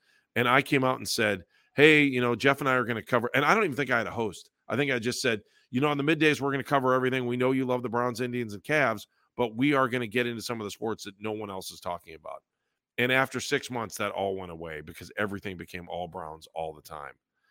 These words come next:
And, I mean, I look at it and I understand why it became all Browns all the time, because that's what people wanted to talk about. And I would sit there and I, we would have, like, super engaging conversations about baseball, especially knowing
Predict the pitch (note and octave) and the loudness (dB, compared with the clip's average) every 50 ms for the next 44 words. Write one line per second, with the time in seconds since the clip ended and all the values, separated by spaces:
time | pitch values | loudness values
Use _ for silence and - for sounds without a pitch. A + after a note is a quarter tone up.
0 | _ _ _ _ _ - G#2+ A#2 A#2+ A#2 A#2 A2+ A2+ A2 G#2 F#2+ - _ _ _ | _ _ _ _ _ -2 2 2 4 4 4 2 0 -2 -6 -10 -14 _ _ _
1 | _ _ _ _ _ _ _ _ _ _ _ - - C#3 D3 D#3 C#3+ C#3 C#3+ D#3+ | _ _ _ _ _ _ _ _ _ _ _ -2 0 2 4 4 4 4 6 6
2 | F#3+ F#3 - G3 F3 E3+ E3+ - - C3 C3+ B2+ B2+ C3+ C3+ C#3 C#3+ C3 - - | 4 6 6 6 6 6 4 2 0 0 2 2 2 2 2 0 0 -2 -2 -2
3 | - C3 B2+ A#2 G#2 F#2 F#2 F#2 F#2 G2 A2 B2 C#3+ C#3+ - C#3+ - - D#3 D3+ | -2 0 0 -2 -2 -6 -6 -4 -2 0 2 2 0 0 -2 -6 -6 -4 -4 -2
4 | D3 D3 D3 D3+ C#3+ D3+ D3 D3+ D3 C3+ D3+ C#3+ C#3+ C#3 C3 - D3 D3+ D#3 D3+ | 0 0 0 2 2 2 0 0 0 0 0 0 0 -2 -4 -4 -2 -2 -2 -4
5 | C#3 B2 B2 - - C#3+ A#2+ - C#3 D3 E3 - F#3 E3+ C3+ - E3 D#3 - D3+ | -6 -8 -8 -4 -2 -2 0 0 0 -2 -2 -2 -4 -4 -2 -2 -4 -4 -2 -2
6 | D3 D3 D3 D#3 D3 C3 A#2 - - C3 C#3+ E3 F3+ - - G2 E2 C2+ A#1+ B1+ | -2 -2 -2 -2 -4 -6 -10 -12 -8 -6 -6 -6 -6 -6 -8 -8 -6 -8 -8 -10
7 | - _ _ _ _ _ _ _ _ _ - B2+ C#3 C#3 C#3+ D#3+ D#3+ D3+ - - | -12 _ _ _ _ _ _ _ _ _ 2 2 4 4 4 4 4 2 0 0
8 | G3+ G#3 G#3 F3+ D#3 C#3 C3+ C3 C3 C3+ C3 C#3 D#3+ D#3+ D#3 C#3 C3+ C#3 C3 A#2+ | 0 2 2 2 2 2 0 -2 -2 -2 0 0 2 2 2 2 4 4 2 4
9 | B2 A#2+ G#2+ - - _ _ _ _ - - - - - G3+ A3 A#3 F#3+ G3+ F#3+ | 2 -2 -2 -4 -8 _ _ _ _ -12 -8 -6 -4 -2 0 0 0 0 0 0
10 | E3+ D3+ C3+ A2+ B2+ C#3 C#3+ C#3+ A#2+ C3+ A#2 F#2+ - B2 B2 A2+ A2+ - - A2+ | 0 0 -2 -2 0 0 0 0 0 -2 -6 -4 -4 -4 -4 -4 -4 -4 -4 -4
11 | A2 - G#2+ F#2 F#2+ F#2+ G2 F#2 F2 F#2 A#2+ B2 A#2+ - - E2+ E2 E2 F#2 - | -4 -6 -8 -10 -8 -6 -6 -6 -4 -2 -2 -2 -2 -4 -8 -8 -8 -8 -6 -4
12 | - F3 F3 - - A2+ G#2+ A#2+ C3+ C#3 B2+ A2+ A2 A2 | -4 -4 -4 -4 -6 -6 -4 -2 0 0 0 -2 -4 -8